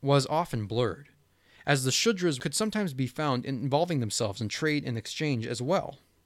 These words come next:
Most of the population would be involved in agriculture to some extent, and donated their taxes in the form of coin money,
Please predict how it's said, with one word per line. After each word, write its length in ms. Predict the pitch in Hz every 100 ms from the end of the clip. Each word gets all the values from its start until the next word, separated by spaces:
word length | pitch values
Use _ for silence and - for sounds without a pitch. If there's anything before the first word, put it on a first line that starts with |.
| _ _ _ _ _ _ _ _ -
Most 300 | 160 196 208
of 60 |
the 60 | 180
population 680 | 165 156 143 123 120 - 117
would 100 | 107
be 120 | 117
involved 380 | 110 123 127 127
in 120 | - 135
agriculture 540 | 131 135 - 117 117
to 120 | 123
some 220 | - 101
extent, 480 | 78 - 120 101 - _ _ _ _ - -
and 160 | 170 160
donated 380 | 185 185 175
their 80 | 170
taxes 500 | 170 147 131 - 139
in 120 | 131
the 40 | 120
form 260 | - 113
of 120 | 104 -
coin 280 | 107 92
money, 340 | 98 156 139